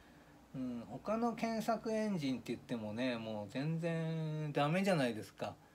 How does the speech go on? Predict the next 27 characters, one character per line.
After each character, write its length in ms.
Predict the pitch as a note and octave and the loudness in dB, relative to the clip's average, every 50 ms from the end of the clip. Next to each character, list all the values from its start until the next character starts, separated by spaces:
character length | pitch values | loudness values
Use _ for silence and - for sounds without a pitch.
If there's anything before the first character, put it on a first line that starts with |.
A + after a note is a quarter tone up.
| - - - - - - - - - - | -20 -20 -20 -20 -20 -20 -20 -20 -8 -4
ね、 260 | C#3+ D#3 E3 E3 E3+ - D#3+ | 0 0 0 0 -2 -4 -6
あ 20 | |
の、 300 | D3 C#3+ C#3 C3+ C3+ C3 | -4 -2 -2 -2 -2 -2
ダ 160 | B2+ C3+ C3 C3 | 0 0 -2 -2
ッ 40 | C3 - - - | -4 -6 -8 -4
ク 140 | - C#3+ | -2 2
ダ 140 | C3+ C3+ C3 | 4 4 4
ッ 60 | B2 - - | 2 2 -2
ク 140 | - C3+ C3 | -4 -2 -2
ゴ 280 | A#2+ B2+ C#3 C3+ B2 A#2 | 0 2 2 2 2 0
ー 60 | - | -2
だ 60 | G#2 | -4
っ 40 | G2+ | -8
て 160 | - - B2+ | -8 -8 -6
買 240 | - A#2+ A#2 A#2 G#2+ | -4 -4 -4 -4 -4
収 220 | - - B2 A2+ | -4 -4 -4 -4
さ 160 | A2 - B2+ A2+ | -2 -2 -2 -2
れ 100 | A2+ - | -2 -4
ち 80 | - | -4
ゃ 40 | - | -6
っ 40 | - | -6
て 160 | - - A#2 | -6 -8 -8
る 80 | G#2+ F#2 | -8 -8
し 120 | - - | -10 -8
ね。 260 | A#2 B2 C#3 C#3 A2+ G2+ | -4 -2 -2 -2 -2 -2
う 40 | A2 | -6
ん。 500 | A2+ A2+ A2 A2 A2 A2 A2 G#2+ A#2 | -8 -8 -8 -10 -10 -10 -12 -12 -14